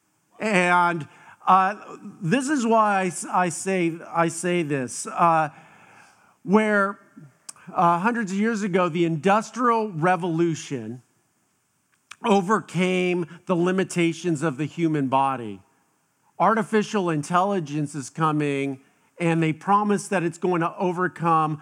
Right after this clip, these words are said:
the limitations of the human mind. In fact,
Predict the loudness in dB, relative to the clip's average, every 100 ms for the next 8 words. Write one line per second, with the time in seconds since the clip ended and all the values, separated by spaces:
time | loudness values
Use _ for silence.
0 | -6 -2 2 2 0 -2 -4 -2 -6 -4
1 | -4 -6 -8 -4 -2 0 -2 -2 -6 -14
2 | -20 _ _ _ _ _ -2 2 4 2